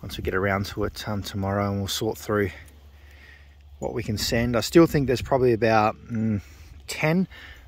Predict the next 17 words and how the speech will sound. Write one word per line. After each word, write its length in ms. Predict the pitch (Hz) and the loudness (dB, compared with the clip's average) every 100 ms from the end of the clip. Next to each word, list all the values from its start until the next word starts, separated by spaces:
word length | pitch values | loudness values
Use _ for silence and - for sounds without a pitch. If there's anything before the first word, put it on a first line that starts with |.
| - | -10
that 160 | - | -4
we 80 | 123 | 0
might 260 | 120 127 127 | 2 2 2
just 220 | 127 - | -2 -2
keep 180 | 139 127 | -2 2
racing 400 | 113 127 - 131 | 4 4 2 -2
until 460 | 110 - 123 110 - - - - - - - - - - | -2 2 2 0 -6 -18 -20 -20 -20 -20 -20 -20 -12 0
either 320 | 127 120 113 | 4 4 4
we 140 | 113 | 2
lose 300 | 120 135 127 | 4 6 4
them 200 | 127 131 | 2 -2
or, 360 | - 107 107 98 - - - - - | 0 0 2 0 -6 -20 -20 -16 -8
um, 400 | 101 101 98 90 - | -6 -4 -6 -10 -12
we 120 | - 104 | -10 -8
just, 280 | 101 - - - - - - - - | -8 -12 -18 -20 -20 -20 -20 -16 -10
you 60 | |
know, 160 | 92 98 | -8 -6